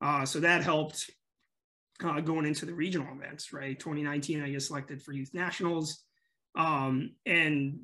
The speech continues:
the big part of that for me was that game, learning who I am as a referee, learning not to change, uh,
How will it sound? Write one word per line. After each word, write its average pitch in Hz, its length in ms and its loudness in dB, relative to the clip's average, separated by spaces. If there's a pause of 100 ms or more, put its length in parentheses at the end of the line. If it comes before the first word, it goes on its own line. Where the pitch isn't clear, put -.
the 147 100 -4
big 185 280 4
part 165 200 4
of 151 80 0
that 151 200 -2
for 143 80 -8
me 160 280 2
was 135 160 -2
that 139 180 -2
game, 139 300 -6 (360)
learning 156 400 2
who 156 180 2
I 147 160 2
am 139 380 -2
as 139 140 -4
a 143 40 -4
referee, 139 640 0 (360)
learning 170 440 4
not 165 180 4
to 165 100 -8
change, 156 420 -2
uh, 151 160 -2